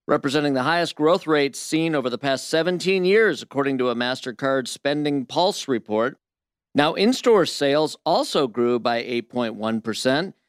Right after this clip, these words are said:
So, as expected, e-commerce is the biggest gainer. To put this in better perspective, looking back just one more year to twenty nineteen shows that online sales leaped by sixty-two percent over the same period in twenty nineteen.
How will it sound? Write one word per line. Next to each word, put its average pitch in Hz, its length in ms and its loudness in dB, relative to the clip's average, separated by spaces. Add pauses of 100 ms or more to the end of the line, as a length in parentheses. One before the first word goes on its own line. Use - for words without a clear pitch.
(200)
So, - 140 0
as 285 220 4
expected, 240 720 2 (240)
e-commerce 170 640 2
is 127 140 -2
the 123 80 0
biggest 160 320 0
gainer. 160 480 2 (140)
To 107 60 -12
put 175 220 -4
this 202 260 0
in 160 140 0
better 143 180 2
perspective, 127 680 -2
looking 165 320 0
back 170 260 0
just 139 180 -4
one 170 280 -2
more 214 240 2
year 190 440 2
to 139 140 0
twenty 160 400 -4
nineteen 147 800 -2 (280)
shows 160 320 0
that 131 100 2
online 196 400 0
sales 175 520 -2
leaped 160 380 -2
by 131 180 0
sixty-two 185 840 -4
percent 175 600 0
over 120 160 -2
the 113 100 -6
same 143 300 0
period 147 400 2
in 117 160 -4
twenty 143 240 -2
nineteen. 127 680 -2